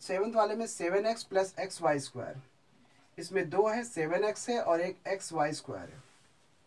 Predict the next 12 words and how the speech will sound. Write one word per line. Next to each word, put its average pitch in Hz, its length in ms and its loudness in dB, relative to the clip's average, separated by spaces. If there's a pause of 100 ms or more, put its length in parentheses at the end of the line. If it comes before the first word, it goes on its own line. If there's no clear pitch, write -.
(580)
seven 170 420 4
x 254 200 2
plus - 340 0 (100)
x 175 240 -4
y 160 220 4
square 170 360 0
है। 165 80 -2 (1000)
तो 226 60 -4 (140)
इस 262 200 2
वाले 214 360 10
expression 185 840 4
में 127 280 2